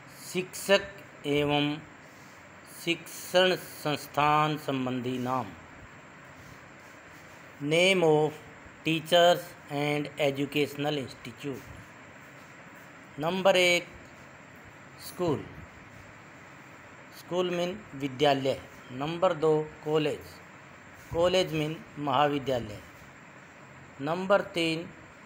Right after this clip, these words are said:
यूनिवर्सिटी। यूनिवर्सिटी विश्वविद्यालय। नंबर चार, प्रिंसिपल। प्रिंसिपल प्रधानाचार्य। नंबर पाँच, हेडमास्टर।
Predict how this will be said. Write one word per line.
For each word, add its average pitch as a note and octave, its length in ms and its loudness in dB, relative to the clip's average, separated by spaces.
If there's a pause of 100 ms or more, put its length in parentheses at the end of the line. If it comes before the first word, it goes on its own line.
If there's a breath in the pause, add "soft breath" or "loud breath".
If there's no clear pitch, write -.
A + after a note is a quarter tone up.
(100)
यूनिवर्सिटी। D3+ 840 -4 (1200)
यूनिवर्सिटी D#3+ 960 -2 (280)
विश्वविद्यालय। B2 800 -6 (1080)
नंबर F#3+ 320 0
चार, D3 380 2
प्रिंसिपल। D3 840 -8 (1040)
प्रिंसिपल F3 600 0 (360)
प्रधानाचार्य। C#3 920 0 (920)
नंबर F#3 300 0
पाँच, D#3 340 0 (140)
हेडमास्टर। D3+ 1040 -4